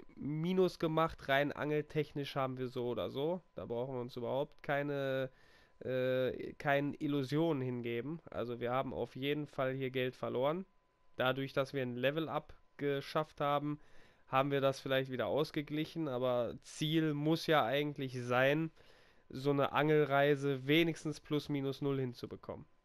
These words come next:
Also da bin ich ja schon der Meinung, das müsste das Ziel sein,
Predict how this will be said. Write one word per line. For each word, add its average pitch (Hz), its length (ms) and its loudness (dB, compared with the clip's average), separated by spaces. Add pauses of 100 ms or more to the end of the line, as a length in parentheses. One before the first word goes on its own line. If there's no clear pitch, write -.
(120)
Also 110 220 -6
da 120 160 -2
bin 131 160 -4
ich 131 120 -4
ja 123 120 -2
schon 131 260 -4
der 127 120 -2
Meinung, 127 500 -2 (420)
das 123 300 0
müsste 135 840 -2
das 135 300 -2
Ziel 147 280 -2
sein, 123 400 0